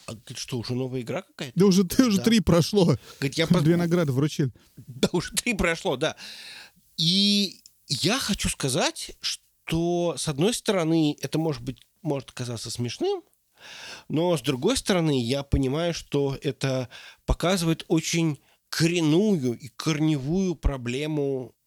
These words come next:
Speaker 1: индустрии. Мы с тобой об этом говорим постоянно, да? Мы с тобой постоянно говорим о том, что игры стали все одинаковые. И, откровенно говоря, мне показывали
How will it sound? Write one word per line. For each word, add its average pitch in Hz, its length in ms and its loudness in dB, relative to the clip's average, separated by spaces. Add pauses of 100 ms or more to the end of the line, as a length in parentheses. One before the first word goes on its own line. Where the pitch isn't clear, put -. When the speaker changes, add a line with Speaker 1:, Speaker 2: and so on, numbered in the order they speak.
(160)
Speaker 1:
индустрии. 127 760 2 (360)
Мы 151 200 2
с - 80 -8
тобой 151 300 -2
об 147 100 -2
этом 143 200 -2
говорим 139 360 0
постоянно, 120 760 -4
да? 127 160 -6
Мы 131 100 -4
с - 60 -8
тобой 127 180 -8 (120)
постоянно 147 400 -6
говорим 120 360 -4
о 110 60 -10
том, 233 300 -4 (440)
что - 280 -4 (100)
игры 156 440 0
стали 139 420 -4
все 127 320 -4
одинаковые. 117 800 -6 (760)
И, 156 440 -6
откровенно 160 600 -2
говоря, 165 320 4
мне 143 180 6
показывали 151 880 2